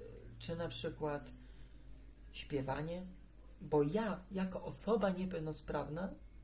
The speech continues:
osiągnąłem wiele sukcesów, ale zawdzięczam to tylko sobie i posiadania świadomości tego, że mogę dużo, jeśli tylko i wyłącznie chcę.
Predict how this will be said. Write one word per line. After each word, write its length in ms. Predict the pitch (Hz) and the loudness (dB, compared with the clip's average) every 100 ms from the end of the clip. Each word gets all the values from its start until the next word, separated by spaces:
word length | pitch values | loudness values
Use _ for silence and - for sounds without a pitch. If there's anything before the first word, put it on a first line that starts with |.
| - | -4
osiągnąłem 680 | 202 - 226 196 190 196 202 | -2 2 4 8 8 8 6
wiele 280 | 185 180 185 | 6 6 4
sukcesów, 680 | 202 196 - 277 - 151 - - - | 2 0 -2 -2 -4 -8 -10 -14 -2
ale 280 | - 226 247 | 4 6 6
zawdzięczam 640 | 208 202 202 220 220 214 196 | 6 6 6 4 2 -2 0
to 60 | - | 4
tylko 260 | 220 190 | 4 4
sobie 340 | 185 202 202 196 - | 0 2 2 2 -2
i 220 | 208 202 - - - | 0 0 0 -6 -4
posiadania 600 | 185 185 170 165 226 196 - - - | -2 2 4 4 4 2 -2 -10 -10
świadomości 800 | - - 185 160 165 220 - - | -6 0 4 6 6 2 0 -6
tego, 460 | 156 - 151 170 233 - - - | -4 2 2 4 0 -4 -8 -4
że 180 | 135 165 | 2 4
mogę 360 | 202 247 185 | 6 6 6
dużo, 380 | 147 151 139 185 - - - - | 6 4 4 2 0 -6 -8 -4
jeśli 260 | 180 208 196 | -2 0 2
tylko 300 | 196 180 170 | 2 2 0
i 120 | 156 | 2
wyłącznie 500 | 156 147 139 - 131 | 4 4 2 -4 -8
chcę. 260 | - - | -8 -8